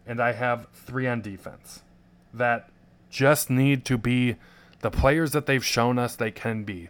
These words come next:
The, the stars, maybe even superstars, because there are superstars on this list. So the three defensively that need to step up and play incredible, play like the stars they are,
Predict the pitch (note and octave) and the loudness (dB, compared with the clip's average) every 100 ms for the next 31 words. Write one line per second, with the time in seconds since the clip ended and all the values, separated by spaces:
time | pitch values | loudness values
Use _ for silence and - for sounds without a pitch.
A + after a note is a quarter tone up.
0 | - A#2+ A2+ - A#2 A2+ - C3 B2 C3 | -4 -2 -2 -4 -6 -4 0 6 10 10
1 | D3 D3 - - - - - - - - | 8 4 -2 -14 -20 -20 -20 -20 -20 -20
2 | - _ _ _ _ _ C3+ D#3 F#3+ F#3 | -20 _ _ _ _ _ -2 0 2 2
3 | F3+ D#3+ B2+ - - - - G3 G#3+ D3 | 2 2 2 -2 -12 -2 4 6 6 4
4 | - G#2 F#2 F2 - - - - C3 D#3+ | 2 -2 -4 -6 -12 -14 -10 -4 4 4
5 | B2 E3 C3+ D#3+ E3+ - F3+ F#3 D#3+ C3+ | 8 6 10 8 8 6 4 6 6 6
6 | C#3+ C3 A#2+ A#2+ A#2 A2+ - C3 - - | 6 6 6 4 4 0 -2 -4 -6 -12
7 | - _ _ _ _ _ _ - - E3 | -20 _ _ _ _ _ _ -20 -6 0
8 | D#3 C#3+ C3+ - B2 E3 F#3 - D3+ C#3 | 2 2 -2 -4 -2 2 4 8 6 6
9 | A#2 A#2 B2 - - - B2 A#2 C3+ A#2+ | 2 4 2 -2 -18 -2 2 4 4 4
10 | A2 - C3 C3+ C#3 A#2 - - - _ | 0 4 4 8 10 10 6 -12 -20 _
11 | _ _ - A#2+ A2 - B2+ C3 D3 C3+ | _ _ -4 -4 -4 0 2 4 2 2
12 | B2+ G#2+ F#2+ G2 - - - _ - - | 4 4 2 -2 -4 -16 -20 _ -20 -8
13 | - B2+ D3 C3+ C3+ A#2+ - - A2 C#3+ | 2 4 6 4 2 -2 -2 6 8 10
14 | B2 C3+ A2 F#2 F#2 | 8 8 8 4 -4